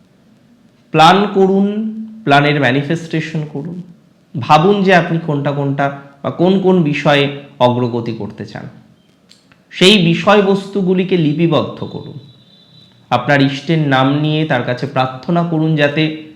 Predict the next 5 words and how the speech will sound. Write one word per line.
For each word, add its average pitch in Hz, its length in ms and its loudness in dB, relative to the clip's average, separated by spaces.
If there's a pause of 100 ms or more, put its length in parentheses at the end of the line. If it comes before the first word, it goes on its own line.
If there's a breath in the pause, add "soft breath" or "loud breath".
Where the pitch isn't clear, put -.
(140)
লিপিবদ্ধ 175 840 2
করা 147 300 0
পরিকল্পনাগুলো 123 1000 -4
বাস্তবায়িত 104 640 -10
হয়। - 200 -14